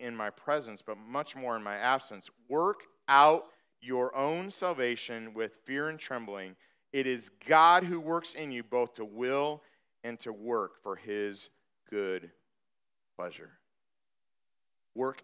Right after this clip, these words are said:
out your salvation. What does that mean? That means to intentionally live out my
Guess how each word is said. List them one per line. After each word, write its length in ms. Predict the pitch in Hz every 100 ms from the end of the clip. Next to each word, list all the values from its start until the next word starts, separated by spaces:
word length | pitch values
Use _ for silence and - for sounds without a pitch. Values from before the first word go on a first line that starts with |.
| -
out 420 | 120 127 147 - _ _ -
your 460 | 110 110 107 110 104
salvation. 800 | - - 101 90 92 90 - 85 87
What 80 | 117
does 80 | 127
that 180 | 113
mean? 160 | 110 107
That 180 | 107 120
means 400 | 123 123 123 -
to 260 | - 113 104
intentionally 1400 | 104 104 - - 139 139 - 160 160 165 170 175 180 180 _ _ _ -
live 720 | 113 127 135 139 151 160 156 _ _ _ _
out 420 | 131 123 120 120 - _ _ _ -
my 580 | 110 117 117 113 110